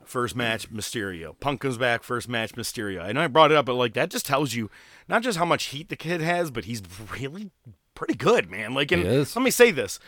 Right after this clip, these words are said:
Speaker 1: All the way back when he turned heel at Clash at the Castle and kicked,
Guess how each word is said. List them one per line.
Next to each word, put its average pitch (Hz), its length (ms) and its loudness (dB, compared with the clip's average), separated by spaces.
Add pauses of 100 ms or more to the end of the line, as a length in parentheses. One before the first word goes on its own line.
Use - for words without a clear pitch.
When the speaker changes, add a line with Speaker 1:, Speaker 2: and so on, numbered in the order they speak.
(320)
Speaker 1:
All 208 380 8
the 247 60 -2
way 247 140 6
back 175 300 2
when 135 120 -2
he 185 260 -6
turned 190 440 0
heel 151 360 2
at 101 120 -10
Clash 151 360 2
at 160 80 -8
the 143 80 -8
Castle 139 640 2
and 104 160 -4
kicked, - 320 -2